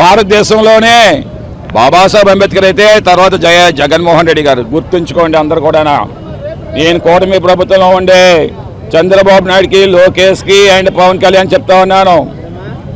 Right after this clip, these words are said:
మోడీ గారికే జగన్మోహన్ రెడ్డి అంటే అభిమానం అన్నమాట. అమిత్ షా గారికి కూడా నేను చెప్తా ఉన్నాను, ఇలాంటి చంద్రబాబు నాయుడిని మీరు బర్తరఫ్ చేయండి. How you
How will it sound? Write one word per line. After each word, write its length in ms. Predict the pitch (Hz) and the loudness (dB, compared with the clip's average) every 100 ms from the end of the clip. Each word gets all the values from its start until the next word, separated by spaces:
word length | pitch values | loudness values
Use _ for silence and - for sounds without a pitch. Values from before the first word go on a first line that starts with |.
| - - - 113 | -16 -16 -12 -4
మోడీ 280 | 160 196 208 208 | 0 2 2 2
గారికే 400 | 208 196 202 220 233 214 - - - - | 2 2 0 2 2 2 0 -6 -14 -6
జగన్మోహన్ 560 | 156 170 180 190 185 180 | -4 -2 -2 0 0 0
రెడ్డి 140 | 175 | -2
అంటే 120 | 175 170 | -2 -2
అభిమానం 480 | 156 160 170 180 170 | 0 0 0 0 -2
అన్నమాట. 260 | 160 151 131 117 - - - 120 - - - - - - - - - | -2 -2 -2 -6 -8 -16 -16 -16 -16 -16 -16 -16 -16 -16 -16 -10 -4
అమిత్ 260 | 160 202 - | -2 -2 0
షా 120 | 214 208 190 131 | 2 2 2 0
గారికి 280 | 196 196 202 | 0 0 0
కూడా 120 | 196 208 | 0 0
నేను 100 | 190 | -2
చెప్తా 200 | - 208 208 | 0 2 2
ఉన్నాను, 260 | 214 185 135 - - - - - - - 135 | 2 0 -2 -6 -14 -14 -14 -12 -12 -10 -4
ఇలాంటి 340 | 175 208 220 214 | 0 2 2 0
చంద్రబాబు 420 | 214 208 214 214 214 | 0 2 2 2 2
నాయుడిని 360 | 208 208 214 208 202 | 0 0 0 -2 -2
మీరు 140 | 196 180 | -2 0
బర్తరఫ్ 380 | 185 190 196 196 | -2 -2 -2 0
చేయండి. 400 | 196 202 185 160 120 - - - - - - - - - - - - - - - | 2 2 2 0 -2 -8 -16 -18 -16 -16 -16 -16 -16 -18 -18 -18 -18 -16 -10 -2
How 180 | 185 233 247 | 2 4 2
you 100 | 247 | 2